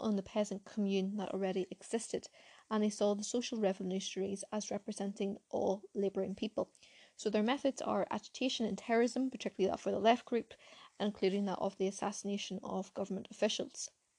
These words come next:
In terms of its support, well, peasants provided a large popular base, but by nineteen oh five, the industrial workers formed perhaps fifty percent of their membership.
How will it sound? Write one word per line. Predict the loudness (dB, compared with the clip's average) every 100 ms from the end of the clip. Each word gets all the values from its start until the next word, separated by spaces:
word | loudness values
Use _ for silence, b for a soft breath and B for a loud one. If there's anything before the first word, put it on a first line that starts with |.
| _ _ _ _ -20 -4
In | -2 4
terms | 4 4 2
of | 0
its | -2
support, | -4 2 2 6
well, | 4 4
peasants | 2 4 4 0
provided | -2 2 4 4 4
a |
large | 4 6 6 4
popular | -6 -2 -2
base, | 2 2 4
but | 2 2
by | 4
nineteen | 4 2 0
oh | 2
five, | 4 4 4
the | 2
industrial | 2 0 2 2 2
workers | 0 -2 -8
formed | -2 0 0
perhaps | -2 -2 -2
fifty | -8 -8
percent | -6 -4 2 2 2 -4 -4
of | -2
their | -2
membership. | 0 2 2 2 2 2